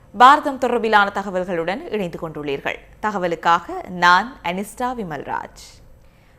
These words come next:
மக்களவைத் தேர்தலில் தொன்னூற்று ஒன்பது தொகுதிகள் கிடைக்கப்பெற்ற காங்கிரசுக்கு எதிர்க்கட்சி அந்தஸ்து கிடைத்திருக்கின்றது. பத்து வருடங்களுக்கு பின்னர் இந்த அந்தஸ்தை காங்கிரஸ் கட்சி பெற்றுள்ளது.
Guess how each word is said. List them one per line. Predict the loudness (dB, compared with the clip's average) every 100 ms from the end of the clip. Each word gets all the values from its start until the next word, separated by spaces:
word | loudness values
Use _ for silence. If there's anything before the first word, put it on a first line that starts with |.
| -4
மக்களவைத் | 0 2 2 0 0 2
தேர்தலில் | 2 2 0 -2 -4
தொன்னூற்று | -4 -4 -6 -8 -4
ஒன்பது | -2 -2 -4 -4
தொகுதிகள் | -6 -4 -6 -4 -4
கிடைக்கப்பெற்ற | -2 -4 -4 -10 -8 -8 -8
காங்கிரசுக்கு | -6 -6 -6 -10 -10 -6 -6 -8 -20 -18 0
எதிர்க்கட்சி | 2 2 -4 -8 -6
அந்தஸ்து | -6 -4 -6 -10 -12
கிடைத்திருக்கின்றது. | -10 -10 -12 -18 -16 -14 -12 -14 -20 -20 -20 -20 -4
பத்து | 2 2 2 -2
வருடங்களுக்கு | 0 0 0 -4 -4 -4 -6
பின்னர் | -8 -8 -8 -10 -8
இந்த | -6 -6 0 2
அந்தஸ்தை | 2 0 -6 -4 -6 -2
காங்கிரஸ் | 2 2 0 -8
கட்சி | -10 -10 -8
பெற்றுள்ளது. | -8 -8 -10 -10 -10